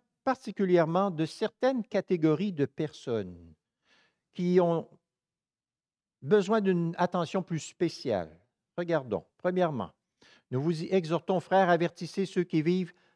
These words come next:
dans le désordre. Les mots qu'il utilise sont empruntés au langage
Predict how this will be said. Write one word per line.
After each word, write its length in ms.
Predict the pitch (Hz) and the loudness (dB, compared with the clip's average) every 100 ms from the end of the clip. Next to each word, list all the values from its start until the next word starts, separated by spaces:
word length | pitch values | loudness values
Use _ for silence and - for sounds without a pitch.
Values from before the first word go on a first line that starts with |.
| - | -2
dans 180 | 135 160 | 0 4
le 140 | 160 | 4
désordre. 920 | 135 180 156 170 160 120 98 95 82 76 _ _ _ _ _ _ _ _ _ _ _ _ _ _ _ _ - | 6 4 4 4 4 2 -4 -8 -8 -12 _ _ _ _ _ _ _ _ _ _ _ _ _ _ _ _ 0
Les 160 | 135 | 4
mots 160 | 160 180 | 6 6
qu'il 160 | 180 170 | 4 0
utilise 400 | 151 165 185 170 | 0 0 0 -2
sont 340 | - 156 151 - | -4 -4 -4 -2
empruntés 720 | 156 151 151 156 - 170 156 - | -2 -2 -2 -2 0 0 0 0
au 180 | 139 143 | 0 2
langage 580 | 143 139 151 156 139 | 2 4 4 4 0